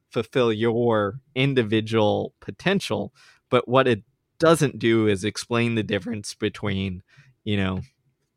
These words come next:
me and Brad. You know, Brad can train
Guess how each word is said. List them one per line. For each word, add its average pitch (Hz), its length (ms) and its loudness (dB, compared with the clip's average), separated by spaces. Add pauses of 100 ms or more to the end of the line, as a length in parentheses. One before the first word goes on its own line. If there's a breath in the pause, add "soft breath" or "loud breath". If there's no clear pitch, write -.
(420)
me 113 560 0
and 107 180 -2
Brad. 95 540 -6
You 107 100 -8
know, 104 240 0
Brad 120 640 6 (760 loud breath)
can 104 500 -2
train 123 440 4